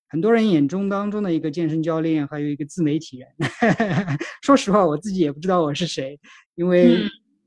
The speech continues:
Speaker 1: 一个人他不是一成不变的，一个人他不是说你一个学位、一个头衔、一个工作、一份经历就定义了你，对吗？
Speaker 2: 嗯。
Speaker 1: 所以，所以当你的，你从小到大，你每一段经历都在重新改变你对自己的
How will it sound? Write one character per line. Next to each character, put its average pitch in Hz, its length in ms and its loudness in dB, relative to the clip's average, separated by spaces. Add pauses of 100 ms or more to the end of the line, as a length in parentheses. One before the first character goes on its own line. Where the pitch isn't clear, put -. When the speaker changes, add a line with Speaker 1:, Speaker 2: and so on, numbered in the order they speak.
Speaker 1:
一 180 100 -10
个 214 140 0
人 175 400 2 (440)
他 226 80 -4
不 220 120 -4
是 240 120 -2
一 220 80 -2
成 143 200 0
不 139 80 -4
变 143 300 -4
的， 123 180 -10
一 180 80 -10
个 180 80 -2
人 165 220 0
他 170 80 -4
不 175 160 -4
是 180 160 -6
说 175 300 0 (420)
你 156 180 0
一 160 80 -2
个 196 120 0
学 143 240 -4
位、 160 420 -2
一 156 80 -14
个 170 80 -2
头 156 300 -4
衔、 139 480 -6
一 156 80 -10
个 170 100 -6
工 180 260 -2
作、 160 340 -2
一 170 60 -8
份 175 220 -4
经 185 220 -4
历 180 100 0
就 160 120 -4
定 208 280 -2
义 160 60 4
了 143 100 0
你， 123 160 -12 (340)
对 160 120 -4
吗？ 165 240 0
Speaker 2:
嗯。 240 100 0
Speaker 1:
所 226 100 0
以， 160 80 -2
所 165 140 -4
以 170 140 -4 (260)
当 190 240 -2
你 156 140 4
的， 165 360 -2 (300)
你 156 180 -6
从 180 220 -4
小 143 220 -4
到 160 180 -2
大， 156 300 -4
你 160 160 -4
每 165 160 0
一 151 100 0
段 180 240 0
经 180 180 -4
历 165 120 0
都 285 180 -2
在 196 240 0 (380)
重 165 260 -4
新 226 180 -2
改 151 200 -6
变 165 180 0
你 151 80 2
对 160 180 -2
自 151 200 -10
己 135 160 -8
的 135 260 -10